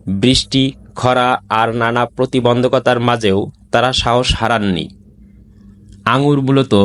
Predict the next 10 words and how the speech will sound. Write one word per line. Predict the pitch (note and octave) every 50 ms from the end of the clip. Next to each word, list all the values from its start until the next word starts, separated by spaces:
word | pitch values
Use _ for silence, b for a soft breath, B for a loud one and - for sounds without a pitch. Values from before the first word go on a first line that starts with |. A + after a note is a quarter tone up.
| G2 G2+
গরম | A2+ G#2 G#2 G2 B2 B2+ C3+ C#3 C#3 C3 C#3
ও | C3
শুষ্ক | - - D3 C#3 - - - C3+
আবহাওয়ায় | C3+ A2+ A2 A2+ A#2 A2+ A2+ B2+ A#2+ A#2
ভালো | A2 A2 A#2 A#2 G#2
হয়। | F#2+ F2+ D#2+ D#2+ D#2+ - - - b b b b b b b b b
বাংলাদেশের | G2+ F#2+ A2 A#2 B2 B2 B2 B2+ C3 B2+ - C#3 C3
নির্দিষ্ট | C3 C3 C3 B2 A#2+ B2 C3 - - C#3
কিছু | B2+ - C3+ B2+ - C#3 C3+
অঞ্চলে | B2+ B2 B2 - C3 B2 A2+ F#2 F#2 G2